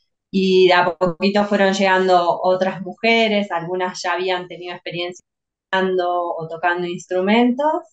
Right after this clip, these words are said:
y otras no, y de a poco se fue consolidando el grupo,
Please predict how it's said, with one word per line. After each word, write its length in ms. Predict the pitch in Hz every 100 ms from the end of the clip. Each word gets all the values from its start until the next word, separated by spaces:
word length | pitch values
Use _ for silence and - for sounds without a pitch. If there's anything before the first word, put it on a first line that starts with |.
| _ _ _ _ _ _
y 200 | - 185
otras 420 | 190 190 196 180 202
no, 540 | 220 254 262 311 - _ _ _ _ _
y 480 | 185 185 180 170 165
de 80 | 160
a 100 | 165
poco 200 | 180 196
se 180 | 170
fue 140 | - 175
consolidando 720 | 180 175 180 180 180 185 196
el 160 | 185 180
grupo, 640 | 190 196 196 202 226 247